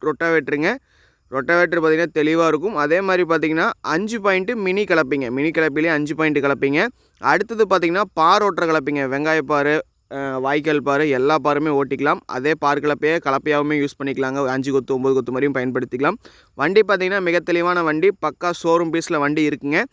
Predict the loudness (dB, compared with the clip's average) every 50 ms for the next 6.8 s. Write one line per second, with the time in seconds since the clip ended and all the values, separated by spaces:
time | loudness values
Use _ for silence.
0 | _ _ _ _ _ -6 0 0 2 2 4 2 4 4 2 2 0 -2 -2 -4
1 | -2 -2 -2 -4 -2 0 -2 0 0 0 0 0 0 0 -2 -2 -2 -4 -4 -2
2 | 0 0 2 4 4 2 2 0 _ _ _ _ _ _ _ _ _ _ _ _
3 | _ -2 2 4 4 4 4 2 2 2 2 2 2 2 2 2 2 2 2 2
4 | 2 2 2 2 0 0 0 0 0 0 0 0 -2 -2 -2 -4 -4 -6 -6 -4
5 | -4 -4 -2 -2 -4 -4 -4 -6 -6 -4 -2 -2 0 0 0 0 0 0 0 0
6 | 0 0 2 0 0 0 0 -2 -2 -2 -2 -2 -2 0 0